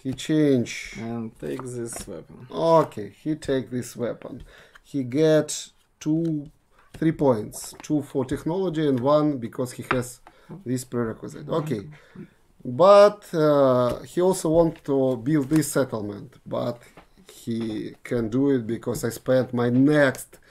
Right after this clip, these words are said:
Speaker 1: action to take
Speaker 2: Uh, only one settlement
Speaker 1: Ah.
Speaker 2: per player.
Speaker 1: Eh,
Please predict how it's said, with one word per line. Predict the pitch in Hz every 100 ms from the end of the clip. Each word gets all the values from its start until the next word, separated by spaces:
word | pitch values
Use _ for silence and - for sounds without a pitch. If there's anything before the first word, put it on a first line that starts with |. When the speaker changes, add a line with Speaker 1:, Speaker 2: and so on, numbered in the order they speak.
| - - -
Speaker 1:
action | 127 127 123 - 135 131
to | 127
take | - 113 110 123
Speaker 2:
Uh, | 123 120 113 110
only | 131 131 123
one | 123 113 104 -
settlement | - 110 104 101 - - - - -
Speaker 1:
Ah. | 156 190 214 220 220 220 214 214 214 214 208 202 202 196 185 180 170 165
Speaker 2:
per | 156 135
player. | 113 110 - - _ _ _ _ - - - _ - _ _ _ _ _ _ _ _ -
Speaker 1:
Eh, | 123 147 170 180 180 180 170 165 156 143 127